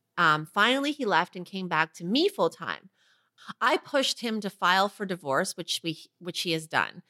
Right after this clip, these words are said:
But he tells me he's never getting married again. He's gotten upset with me and said he doesn't know why he's with me,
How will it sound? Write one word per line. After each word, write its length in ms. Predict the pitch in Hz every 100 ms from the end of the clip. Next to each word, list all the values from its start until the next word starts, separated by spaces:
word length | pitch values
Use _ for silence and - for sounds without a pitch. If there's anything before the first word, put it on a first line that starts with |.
| _ _
But 120 | 202
he 180 | 190 254
tells 320 | 233 254 240
me 140 | 233 220
he's 260 | 220 190
never 300 | 196 175 185
getting 280 | 190 180 180
married 280 | 165 156 160
again. 340 | 151 147 135
He's 320 | 139 - 202
gotten 300 | 196 220 202
upset 260 | 202 - 165
with 160 | 165 185
me 140 | 160
and 100 | 151
said 160 | 165 156
he 140 | 180
doesn't 340 | 151 151 175
know 140 | 170 165
why 220 | 147 147
he's 220 | 170 127
with 220 | 180 190
me, 240 | 208 190